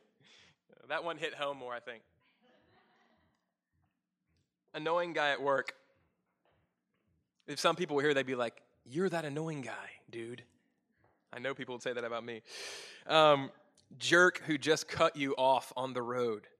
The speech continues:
Old blue blazer wearing fuddy-duddy who watches Fox News twenty-four seven.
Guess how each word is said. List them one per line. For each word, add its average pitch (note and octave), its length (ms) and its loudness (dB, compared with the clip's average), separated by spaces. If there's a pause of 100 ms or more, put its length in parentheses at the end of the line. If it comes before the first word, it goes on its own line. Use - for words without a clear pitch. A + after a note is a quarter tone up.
(680)
Old D#3+ 340 2
blue D#3+ 180 2
blazer D3 400 2
wearing C#3+ 360 4
fuddy-duddy C3+ 580 -2
who C3 120 -4
watches C3 380 -2
Fox C3 340 0
News C3 340 -4
twenty-four B2+ 520 -2
seven. A#2 480 -2